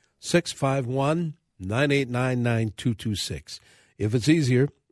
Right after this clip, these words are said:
and we'll get back to the text messages, eight one eight zero seven. And we're back with our home improvement show. Andy Lind is with me on this, uh, sh-, uh, Saturday morning, a chilly one it is. Uh, we're, we went back to zero, so we were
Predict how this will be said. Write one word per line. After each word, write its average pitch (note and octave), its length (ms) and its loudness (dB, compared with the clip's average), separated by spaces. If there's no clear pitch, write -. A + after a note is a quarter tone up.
and G2+ 100 0
we'll A#2 120 4
get A#2 180 2
back C3 220 2
to B2+ 80 -2
the A2+ 100 -2
text C#3 240 0
messages, G2 500 -2
eight C3 260 2
one A#2+ 480 0
eight A2 340 0
zero G#2+ 440 -6
seven. G2 520 -6
And D3 320 4
we're E3+ 100 4
back F3 340 2
with D3 160 -2
our C#3+ 80 2
home D#3 200 2
improvement D3 380 2
show. D#3+ 180 4
Andy C#3 240 2
Lind C#3 220 2
is A#2+ 140 2
with C#3 200 4
me D3 260 2
on A#2+ 220 0
this, B2 240 2
uh, A#2+ 100 4
sh-, - 240 -4
uh, A2+ 60 -2
Saturday B2+ 420 2
morning, B2+ 300 2
a A2+ 40 0
chilly C3 320 2
one B2 220 2
it A#2 100 0
is. D#3+ 360 6
Uh, A#2 180 2
we're, B2+ 240 0
we B2 280 0
went D#3+ 200 2
back D#3 200 2
to C3+ 120 0
zero, A2+ 460 4
so - 160 -12
we F2+ 120 -8
were F#2+ 300 -6